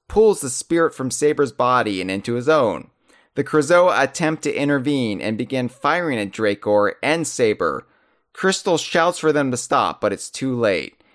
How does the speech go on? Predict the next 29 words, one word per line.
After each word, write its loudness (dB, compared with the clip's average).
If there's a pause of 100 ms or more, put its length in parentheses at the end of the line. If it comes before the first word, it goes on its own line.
(120)
and 0
they 4
are 4
both 4
knocked 0
down 2
through 0 (240)
Warlock 2
Mountain 0
and 0
into -2
the -2
core 0
of -2
the 0
planet. -4 (400)
It 0
was 2
here 4 (280)
where 2
Crystal 0
had 2
seen 0
the 2
vision 0
of -2
Saber 2
being -2
killed. 0